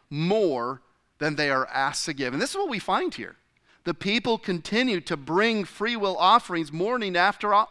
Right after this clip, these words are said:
after morning. The offering was, was taken, and they just kept, every day, they just kept bringing more offerings. It says in verse four,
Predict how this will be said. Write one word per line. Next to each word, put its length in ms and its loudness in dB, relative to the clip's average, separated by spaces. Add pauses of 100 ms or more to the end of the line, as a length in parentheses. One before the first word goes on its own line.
(180)
after 320 2
morning. 380 -4 (1200)
The 140 4
offering 500 6
was, 240 0
was 220 -6
taken, 560 0
and 160 -2
they 140 2
just 360 0
kept, 400 -2 (100)
every 400 0
day, 520 4 (540)
they 160 6
just 360 4
kept 300 2
bringing 400 2
more 240 2
offerings. 640 2
It 60 -18
says 180 -4
in 80 -4
verse 160 -4
four, 300 -2